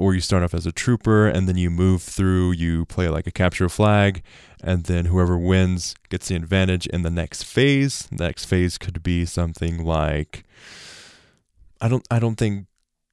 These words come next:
Starfighter Assault would be that thing because a lot of people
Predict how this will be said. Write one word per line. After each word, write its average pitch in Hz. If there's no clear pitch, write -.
Starfighter 120
Assault 120
would 107
be 117
that 107
thing 120
because 92
a -
lot 85
of -
people 87